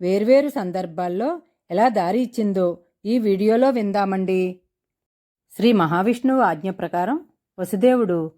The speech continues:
బాలుని రూపంలో ఉన్న పరమాత్మని ఎత్తుకుని మెల్లగా అడుగులు వేస్తూ ఆ వర్షంలోనే వ్రేపల్లకు ప్రయాణమయ్యాడు. మధురానగరం ఊరు బయటకు చేరుకున్నాడు. అక్కడ యమునా నది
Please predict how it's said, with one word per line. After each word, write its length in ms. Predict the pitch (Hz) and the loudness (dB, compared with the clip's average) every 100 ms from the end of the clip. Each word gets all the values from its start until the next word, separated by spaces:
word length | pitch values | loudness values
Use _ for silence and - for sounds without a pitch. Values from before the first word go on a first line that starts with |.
| _ _ _ | _ _ _
బాలుని 420 | 160 170 180 233 | 2 2 4 0
రూపంలో 500 | 254 247 233 214 208 | 0 -2 -2 -2 0
ఉన్న 140 | 196 190 | 0 -2
పరమాత్మని 680 | 165 151 165 190 226 214 | -4 -4 -4 -6 -4 -4
ఎత్తుకుని 520 | 175 - 151 190 330 370 _ _ _ - | -4 -8 -8 -4 -4 -6 _ _ _ -6
మెల్లగా 640 | 165 170 185 196 220 208 - | 0 2 2 4 2 0 -8
అడుగులు 300 | 156 156 160 | -8 -8 -6
వేస్తూ 500 | 165 156 - 160 - _ _ - | -8 -10 -10 -12 -12 _ _ -2
ఆ 120 | 185 | 2
వర్షంలోనే 760 | 196 170 - 170 170 185 294 359 - _ _ _ - | 2 0 -4 -4 -4 -2 -2 -4 -14 _ _ _ -4
వ్రేపల్లకు 460 | 175 190 277 269 | -2 0 0 0
ప్రయాణమయ్యాడు. 1080 | 214 180 165 165 165 165 165 156 156 135 131 - _ _ _ _ _ _ _ | -2 0 0 -2 -2 -2 -2 -2 -2 -4 -8 -18 _ _ _ _ _ _ _
మధురానగరం 640 | 160 160 190 240 247 254 233 | -4 2 2 2 2 0 0
ఊరు 180 | 170 165 | -2 -4
బయటకు 340 | 165 170 294 285 | -4 -6 -6 -4
చేరుకున్నాడు. 640 | 175 139 135 135 131 127 - _ _ _ - | -4 -4 -8 -8 -10 -12 -18 _ _ _ -8
అక్కడ 240 | 202 254 240 | -2 2 2
యమునా 440 | 170 160 202 262 | 2 0 2 0
నది 420 | 240 196 156 151 | 0 -2 -4 -8